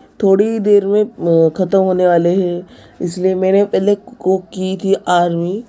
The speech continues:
तो हम पहले फार्म करेंगे, तो मैं फार्म करके आता हूँ और सुपर वॉल ब्रेकर्स को मैं कुक करके फिर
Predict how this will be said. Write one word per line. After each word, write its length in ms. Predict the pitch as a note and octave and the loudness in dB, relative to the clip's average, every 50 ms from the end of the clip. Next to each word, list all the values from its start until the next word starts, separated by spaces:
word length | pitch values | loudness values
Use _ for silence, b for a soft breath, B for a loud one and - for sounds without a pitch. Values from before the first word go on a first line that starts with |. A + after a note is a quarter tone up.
| B B B B B B B - | B B B B B B B -2
तो 240 | G3 F#3+ G3 G3 G3 | 2 2 4 4 2
हम 220 | G3 G#3 G3 G3 | 2 -2 -4 -4
पहले 480 | G3 - F#3+ F#3+ F#3 G3+ G#3+ A3 B3 - | -2 -2 -2 0 4 4 4 4 4 2
फार्म 380 | - - G#3 F#3 F3+ F#3+ F#3+ F#3+ | 0 0 0 2 2 2 0 0
करेंगे, 680 | G3 G3 F3+ F3+ F3 E3+ E3+ E3+ F3 F#3 G#3 B3 - | 0 0 0 0 0 -2 -4 -4 -4 -4 -4 -4 -6
तो 240 | - - F#3+ F#3 F#3+ | -8 -6 -4 -2 0
मैं 180 | G3 G3 G3 | 0 0 -2
फार्म 340 | G3 - F#3 F3 F#3 G3 G3 | -2 -2 -2 0 0 0 0
करके 300 | G3 G#3 G3 F#3 F#3 G#3 | 0 0 -2 0 0 -2
आता 320 | F#3 F3 F3 E3+ - - | -2 0 -2 -2 0 2
हूँ 280 | F#3 F#3 F#3+ G3+ G#3+ - - B B B B B B B - | 2 2 2 0 -2 -4 -10 B B B B B B B -2
और 100 | E3+ F3 | -2 -2
सुपर 320 | F3 - F#3+ F#3 F#3 F#3+ F#3+ | -2 -4 -10 -4 0 0 2
वॉल 280 | F#3 F#3 F3+ F3+ F#3 | 2 2 2 2 0
ब्रेकर्स 360 | F3+ F3+ F3+ F3 F#3 F3+ F3+ | 0 -2 -4 -2 -4 -6 -6
को 140 | - - F#3 | -6 -6 -6
मैं 120 | F3+ F3+ F3 | -4 -4 -4
कुक 220 | F3+ F3 E3+ E3+ - | -4 -4 -4 -2 0
करके 300 | F3 E3+ E3+ - F#3 F3+ | 0 0 0 0 -4 -8
फिर 320 | F3 F3 F#3 F#3 F3+ - | -4 -2 -2 -2 -4 -6